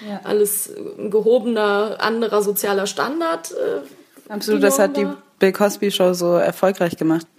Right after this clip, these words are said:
Speaker 2: Und ich hab das halt auch, ich bin ja viel jünger dann noch, aber trotzdem, wir sind viel jünger, aber ich hab das auch unheimlich gern geguckt. Ich kann mir das vorstellen, ich fand das auch unheimlich enttäuschend und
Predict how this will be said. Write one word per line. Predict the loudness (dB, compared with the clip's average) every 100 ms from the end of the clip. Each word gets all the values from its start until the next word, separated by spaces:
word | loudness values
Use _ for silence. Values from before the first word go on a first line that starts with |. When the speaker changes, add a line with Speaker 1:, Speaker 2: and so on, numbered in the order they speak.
| _
Speaker 2:
Und | -4 -2
ich | 0 0
hab | 0
das | 0 2
halt | 2 2
auch, | 2 2 2
ich | -4 -6 -8 -12 -16 -8 -6 -6
bin | -4 -2
ja | -2
viel | -4 0 0
jünger | 2 0 2 2
dann | 2 0
noch, | -2 0
aber | 0 0 -2
trotzdem, | -2 -4 -2 0 0 0 0
wir | 2 2
sind | 0
viel | 0 2
jünger, | 2 2
aber | 2 2 0
ich | -2
hab | -6
das | -6 -4
auch | -4
unheimlich | -2 -2 -2
gern | 0 0 0
geguckt. | -2 -6 -6
Ich | -8
kann | -4
mir | -2
das | -2
vorstellen, | -2 -2 -2
ich | -4 -4
fand | -6 -4
das | -2
auch | -2 0
unheimlich | 0 2 2 2
enttäuschend | -2 0 0 2 0 -2 -2
und | -2